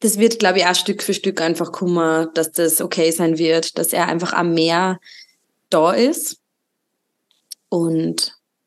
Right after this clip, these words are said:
genau, aber ich glaub hauptsächlich einfach wirklich dieses flowy, dieses, dieses flowy sein. Ja, dieses Fließen, dieses Fließen in allen Facetten und, und dieser Freiheits-, ähm, Aspekt von mir, der mir so wichtig ist.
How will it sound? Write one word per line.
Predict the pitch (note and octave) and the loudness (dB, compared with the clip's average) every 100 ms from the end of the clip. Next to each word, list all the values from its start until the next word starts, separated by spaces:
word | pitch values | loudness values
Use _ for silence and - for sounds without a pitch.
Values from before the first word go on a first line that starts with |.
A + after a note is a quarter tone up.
| _ _ _ _ | _ _ _ _
genau, | A3+ A#3 | 2 6
aber | G#3 F3+ A3+ | 6 6 4
ich | |
glaub | A#3 A#3+ | 4 2
hauptsächlich | B3+ C#4+ E4 C4 A3+ | 0 0 0 0 2
einfach | G#3 - | 0 2
wirklich | B3 A#3+ A3 | 0 0 0
dieses | G#3+ G#3+ G3+ | 0 0 -4
flowy, | - G#3 G3 G#3 G3+ G3+ | -2 2 4 4 4 2
dieses, | G3+ G3+ - - _ _ _ - | -2 -2 -4 -6 _ _ _ -6
dieses | G3+ G#3 G3 | -2 -2 0
flowy | G3 F#3+ G#3+ | 2 4 4
sein. | G3+ D#3+ D#3 D3+ D#3 D#3+ D#3 - | 2 0 2 2 0 -2 -4 -2
Ja, | G3 F#3+ F#3 | 2 4 2
dieses | F3+ F#3 | 0 -2
Fließen, | - G3+ G3 - G3 F#3+ F3+ | -2 0 0 0 2 2 2
dieses | F3 F3+ F3 | 0 -2 0
Fließen | G#3+ G3+ G3 | 0 2 2
in | E3+ | 2
allen | F#3 | 0
Facetten | F#3 F#3 F#3 F#3 G3 F3+ | 0 0 0 0 0 2
und, | E3+ E3 - - - - | 2 0 -6 -10 -10 -2
und | A3+ B3 | 2 4
dieser | B3 | 4
Freiheits-, | - - F#3+ A#3 F#3 F3 - - | 2 2 4 4 4 2 0 -2
ähm, | - E3 E3+ | 0 0 0
Aspekt | E3+ - - C#3+ - | 0 0 -2 -4 -8
von | - D#3+ D#3 | -4 0 2
mir, | D#3+ D#3+ D#3+ D#3+ D#3+ | 2 2 2 0 -4
der | G3 F3 E3 | -8 -2 0
mir | E3 | 0
so | D#3+ D#3 | 0 -4
wichtig | D#3 - D#3+ - | -6 -6 -6 -2
ist. | D3 C#3+ - | -2 -4 -8